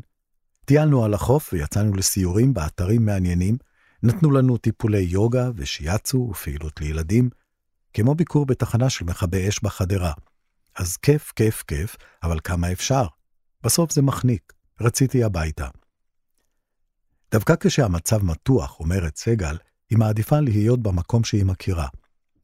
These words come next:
במקום שבו גילה את ילדיה, ושבו חיים גם נכדיה. בקיבוץ שלי אני מרגישה הכי בטוח. אני יודעת מה לעשות, ולאן ללכת כשיש אזעקה. אנחנו ישנים בממ"ד,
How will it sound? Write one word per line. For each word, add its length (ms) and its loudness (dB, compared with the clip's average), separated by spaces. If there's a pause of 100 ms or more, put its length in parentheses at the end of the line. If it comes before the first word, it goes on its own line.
(160)
במקום 340 2
שבו 260 2
גילה 320 2
את 120 -2
ילדיה, 540 2 (380)
ושבו 340 -2
חיים 280 2
גם 180 2
נכדיה. 520 -2 (840)
בקיבוץ 400 2
שלי 260 2
אני 120 2
מרגישה 480 0
הכי 200 0
בטוח. 560 -6 (420)
אני 140 0
יודעת 400 -4
מה 120 -2
לעשות, 540 -2 (320)
ולאן 300 2
ללכת 420 -2
כשיש 380 -2
אזעקה. 440 -2 (760)
אנחנו 220 2
ישנים 400 2
בממ"ד, 460 2